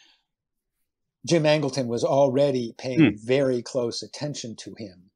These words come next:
Speaker 1: in November nineteen fifty-nine, and that attention continued, close attention, continued for the next four years. And that's another story that I tell in The Ghost, which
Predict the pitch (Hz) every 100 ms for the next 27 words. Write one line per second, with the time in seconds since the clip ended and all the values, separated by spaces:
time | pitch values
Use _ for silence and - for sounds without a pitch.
0 | _ _ - 131 120 117 110 120 107 110
1 | 110 98 - 101 107 - - 175 135 104
2 | - _ - 151 139 156 147 - 180 -
3 | - 180 - 110 104 - - 123 - 220
4 | 160 98 107 _ _ _ - 214 185 123
5 | - 101 - 110 120 _ _ _ - 160
6 | - 202 175 110 104 - _ _ _ _
7 | - 143 139 127 - - 127 120 160 156
8 | 113 156 156 147 165 175 156 135 - 139
9 | 117 107 113 113 - 139 113 104 _ _
10 | 123 107 113 175 160 101 - - 123 -